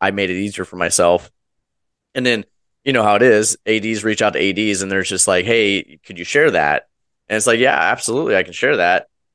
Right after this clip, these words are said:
Um, but I found it sometimes people want it made.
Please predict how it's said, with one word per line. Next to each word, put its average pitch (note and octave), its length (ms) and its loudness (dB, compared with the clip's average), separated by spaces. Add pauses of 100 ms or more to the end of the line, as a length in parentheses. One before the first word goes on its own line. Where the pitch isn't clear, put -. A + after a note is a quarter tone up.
Um, G2 320 -2
but A#2+ 120 0
I B2 60 2
found C#3 300 0
it C3 80 0
sometimes A2+ 460 -4
people B2 320 -4
want G#2 220 0
it A#1 100 -4
made. C#2+ 460 -2